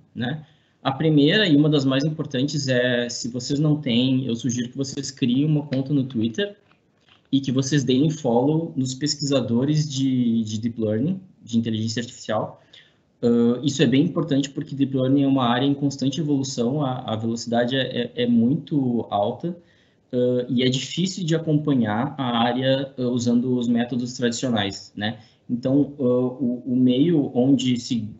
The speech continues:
discute deep learning hoje em dia é o Twitter, né? E se você seguir os pesquisadores importantes, vocês vão ter acesso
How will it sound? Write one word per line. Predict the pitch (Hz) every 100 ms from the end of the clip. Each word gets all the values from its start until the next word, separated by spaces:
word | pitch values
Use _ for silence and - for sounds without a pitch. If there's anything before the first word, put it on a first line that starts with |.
| - 107
discute | 117 - - 143 151 -
deep | 113 117 117
learning | 117 120 117
hoje | 107 113
em |
dia | 98 117 156 123 - - _ _ -
é | 123
o | 151
Twitter, | 156 120 117 117 156 156 -
né? | 120 117 131 - -
E | 127 127 131 135 135 - _ -
se | -
você | 123 127 147
seguir | - 120 127 151
os | 156
pesquisadores | - - 143 123 127 131
importantes, | 147 131 117 120 123
vocês | 127 135 143 127
vão | 131
ter | 127
acesso | 131 131 110 113 120 - 127 127